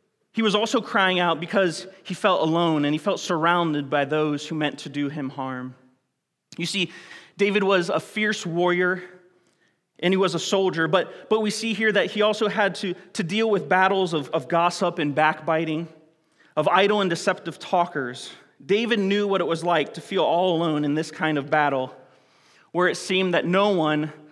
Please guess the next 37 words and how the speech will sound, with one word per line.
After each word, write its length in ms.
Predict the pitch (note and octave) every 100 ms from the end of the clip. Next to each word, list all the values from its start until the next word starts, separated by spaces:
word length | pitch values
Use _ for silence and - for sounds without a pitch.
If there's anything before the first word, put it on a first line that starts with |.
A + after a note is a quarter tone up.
| _
would 120 | D#3+ D3+
speak 340 | - F3 D#3
up 180 | E3 D#3+
for 140 | E3+
him 200 | E3 E3+
and 140 | D3+ D3+
no 160 | F3
one 360 | F3+ C#3+ C3+ C#3
would 120 | D3
defend 460 | C3 - F3+ D#3+ D#3
him. 320 | D3 B2+ B2+ - _ _ _ _ _ _ _ _ -
But 100 | F3
he 80 | E3+
knew 220 | F3+ G3
who 120 | F3
to 100 | G3
turn 360 | F#3+ F#3+ F3 D3
to, 320 | - C3+ A#2+ - _ _ _ _ _ _ _ _ _
to 100 | -
the 100 | F3+
Lord 360 | E3+ E3+ F3+ F3+
himself. 720 | E3 D3+ - C#3 A#2+ - - _ _ _ _ _ _ _ _ _ _ _ _ - - _
Many 220 | F#3+ B3
scholars 380 | A#3+ G#3+ G3+ G3+
point 260 | - G3+ F#3
out 240 | F#3 D#3
that, 220 | E3+ -
that 180 | E3+ D#3+
David 340 | G3 G3+ G3
was 160 | F3+ E3
not 260 | F3+ F3+ D3
only 220 | F#3 F3+
saying 320 | - F#3 E3+
that 180 | D#3 D3
those 320 | F3 F3+ F3
who 240 | - E3+
were, 580 | D#3+ D3+ D#3 D#3+ D3 D3